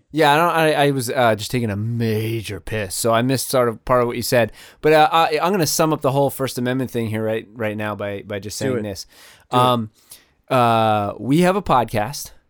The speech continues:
Speaker 1: and we say stuff. And if you don't like the things that we say, you don't have to listen to our podcast.
Speaker 2: Wait, what?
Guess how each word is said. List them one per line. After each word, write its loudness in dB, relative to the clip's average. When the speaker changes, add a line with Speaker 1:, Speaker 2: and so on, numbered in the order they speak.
Speaker 1:
and -2
we 0
say 2
stuff. -4
And -2
if -6
you 2
don't 0
like 0
the -12
things -2
that 2
we -2
say, 0
you -6
don't -2
have -6
to -10
listen -8
to -6
our -4
podcast. -12
Speaker 2:
Wait, -10
what? -6